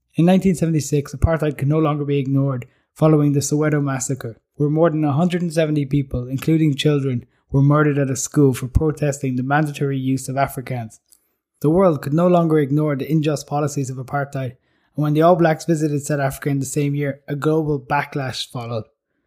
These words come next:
African members of the International Olympics Committee threatened to boycott the Olympics in nineteen seventy-six if New Zealand were allowed to take part.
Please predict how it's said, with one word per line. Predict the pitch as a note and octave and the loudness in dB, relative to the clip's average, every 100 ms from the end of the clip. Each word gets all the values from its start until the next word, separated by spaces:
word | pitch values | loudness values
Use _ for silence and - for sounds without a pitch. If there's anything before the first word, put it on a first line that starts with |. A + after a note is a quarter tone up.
| _ _ _ _ | _ _ _ _
African | E3+ E3+ D#3+ E3 | 0 2 2 2
members | D#3+ E3 D#3 C#3+ | 4 4 4 2
of | |
the | C#3+ | 0
International | D3 D#3 D#3+ D3 D3 | 2 2 2 0 -2
Olympics | D3+ D3 C#3 - | -2 0 -2 -2
Committee | D#3+ D#3 C#3+ | 0 2 2
threatened | - E3+ D#3+ C#3 | 0 -2 0 -2
to | B2+ | 0
boycott | D#3+ D#3+ - C#3+ | 2 2 0 -2
the | D3+ | 0
Olympics | D3 C#3+ C#3+ C#3 | 0 2 0 0
in | C#3 | -4
nineteen | C#3 C3+ C3+ | -2 -2 -2
seventy-six | C#3 C3+ B2+ - E3 - - _ _ | -2 -2 -2 0 -2 -2 -12 _ _
if | D3+ D3 | -4 2
New | D#3 | 4
Zealand | D3+ E3+ E3 | 6 4 2
were | D3 D3 | 0 0
allowed | C#3+ D3 | 2 0
to | C3+ | -2
take | C#3 B2+ | -6 -8
part. | C3+ C3+ - | -6 -6 -6